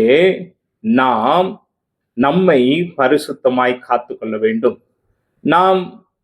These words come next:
பிறரிடமிருந்து ஒரு பொருளை வாங்கினோம் என்று சொன்னால், அந்த பொருள் நமக்குரியதல்ல என்பதை உணர்ந்து கொண்டு அந்த பொருளை பத்திரமாக பாதுகாப்போம். அந்த பொருளுக்கு எந்தவித சேதமும் அணுகாதபடி பாதுகாத்து,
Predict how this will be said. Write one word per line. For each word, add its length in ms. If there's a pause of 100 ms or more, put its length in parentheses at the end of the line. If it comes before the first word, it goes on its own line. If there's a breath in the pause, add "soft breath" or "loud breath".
(200)
பிறரிடமிருந்து 800
ஒரு 280
பொருளை 420
வாங்கினோம் 500
என்று 180
சொன்னால், 480 (920)
அந்த 500
பொருள் 600 (160)
நமக்குரியதல்ல 1080
என்பதை 400
உணர்ந்து 420
கொண்டு 400
அந்த 240
பொருளை 500
பத்திரமாக 1040 (500)
பாதுகாப்போம். 840 (640)
அந்த 320
பொருளுக்கு 520
எந்தவித 540
சேதமும் 640
அணுகாதபடி 720
பாதுகாத்து, 1200